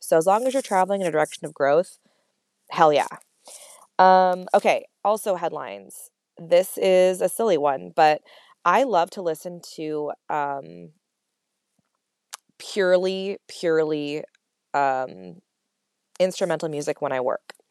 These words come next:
<laughs> Like, why is it hard to remember that word, instrumental? I definitely know what that means. I do it sometimes.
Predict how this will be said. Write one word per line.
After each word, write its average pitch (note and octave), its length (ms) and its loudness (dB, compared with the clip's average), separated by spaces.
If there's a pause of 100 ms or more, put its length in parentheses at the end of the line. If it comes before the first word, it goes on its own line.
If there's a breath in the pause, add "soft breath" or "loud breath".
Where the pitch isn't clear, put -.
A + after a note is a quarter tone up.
(120)
<laughs> - 300 -20
Like, F#3 220 4
why E3+ 280 6
is C4+ 180 4
it D#4+ 100 0
hard F#3 220 4
to G#3 80 -4
remember D#3 380 -4
that C#3 180 0
word, C3 320 -4
instrumental? C#3+ 1000 -6 (600)
I D3+ 340 -2
definitely A3+ 540 -2
know F#3 160 0
what F3 140 2
that D3+ 160 -2
means. - 500 -16 (120)
I D#3 140 -4
do F3 240 -4
it E3+ 140 2
sometimes. - 580 -10